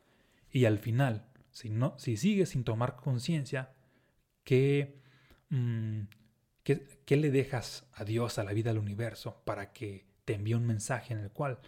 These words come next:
si tomes conciencia, es de que ahora ya no te va a mandar un papelito en una circunstancia o a través de tus extensiones, ahora te lo va a tatuar en tu propio cuerpo para que, o para ver si así eres capaz de verlo.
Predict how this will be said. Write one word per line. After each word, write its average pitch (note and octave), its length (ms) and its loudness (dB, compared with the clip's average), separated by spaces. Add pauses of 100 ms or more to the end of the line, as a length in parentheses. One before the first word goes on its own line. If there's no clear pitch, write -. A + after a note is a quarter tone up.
si - 160 -4
tomes B2+ 300 -2
conciencia, B2 640 -4 (880)
es - 400 -6
de A#2 140 -4
que - 260 -14 (240)
ahora A#2+ 260 2
ya A#2+ 100 0
no B2 100 -2
te A#2 100 -2
va A2+ 60 0
a A2+ 40 -2
mandar A2+ 260 2
un A2+ 100 -2
papelito A2+ 680 -2
en A2 100 -2
una A2 220 -2
circunstancia A#2 960 -6 (240)
o A2+ 80 -2
a G#2 60 -2
través A2 240 0
de A#2 80 4
tus A#2 200 -4
extensiones, G#2+ 680 -6
ahora A2+ 240 -2
te A#2 80 -4
lo G#2 140 -4
va G#2+ 100 -4
a G#2 60 -8
tatuar C3+ 460 -4
en A2+ 160 -2
tu - 200 -8
propio A2 360 -4
cuerpo C#3+ 460 0 (280)
para D#3+ 300 -6
que, D3+ 300 -10 (560)
o A2 280 -4 (140)
para G#2 260 -4
ver E3 220 2
si - 160 -4
así F#3+ 420 -6 (720)
eres A#2+ 220 -4
capaz G#2+ 280 -6
de G2+ 140 -4
verlo. - 300 -8